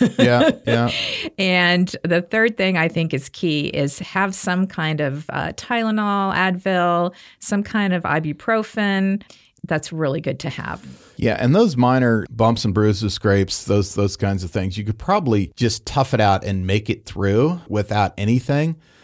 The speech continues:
Speaker 2: On the other extreme, what's good to carry and doesn't weigh very much is an Israeli bandage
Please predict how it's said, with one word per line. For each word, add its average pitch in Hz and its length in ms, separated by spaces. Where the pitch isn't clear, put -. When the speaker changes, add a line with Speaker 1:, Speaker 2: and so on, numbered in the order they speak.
Speaker 2:
On 117 220
the 117 260
other 196 360
extreme, 131 760
what's 139 600
good 196 220
to 311 80
carry 160 680
and 117 540
doesn't 143 400
weigh 113 180
very 104 240
much 87 480
is 95 560
an 95 120
Israeli 92 600
bandage 131 600